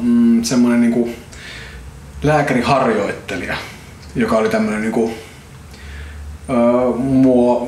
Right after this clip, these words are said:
luultavasti nuorempi tai about niinku samaikäinen tämmönen tota,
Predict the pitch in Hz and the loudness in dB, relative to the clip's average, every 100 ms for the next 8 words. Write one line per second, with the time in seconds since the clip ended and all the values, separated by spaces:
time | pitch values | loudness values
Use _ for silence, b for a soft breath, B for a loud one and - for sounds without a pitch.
0 | 123 139 120 117 147 220 160 143 135 131 | -2 2 4 4 2 2 2 4 4 4
1 | 123 127 120 - - 120 110 113 113 117 | 4 2 0 -4 0 2 2 0 0 0
2 | 107 107 101 - 113 110 101 101 107 107 | 0 -2 -2 0 0 0 0 -2 -2 -2
3 | 95 101 101 98 90 - - | -2 -2 -4 -4 -8 -6 -4